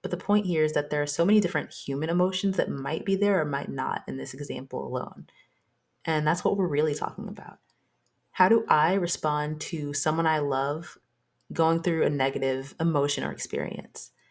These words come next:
And sometimes the example won't be this sort of, like, shared frustration. Sometimes it'll be something they really do have to go through on their own. And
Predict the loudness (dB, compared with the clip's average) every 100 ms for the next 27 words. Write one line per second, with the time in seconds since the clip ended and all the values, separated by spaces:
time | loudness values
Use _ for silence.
0 | _ _ _ _ -2 0 0 0 -2 -2
1 | 0 0 0 0 -6 -6 -6 -6 -4 -2
2 | 0 0 -2 0 0 0 -2 _ _ _
3 | _ _ _ -4 -2 -2 -4 -6 -8 -12
4 | _ _ _ _ 2 2 4 0 2 0
5 | 0 4 4 4 0 -4 -4 -2 -2 -4
6 | -6 -6 -4 -2 0 0 2 0 0 -4
7 | -6 -4 -2 -2 2 2 2 0 -4 -4
8 | -6 -6 -6 -4 -4 -2 -2 -2 -2 0
9 | -2 -6 _ _ _ _ _ _ 0 2
10 | 2 0 -2 -6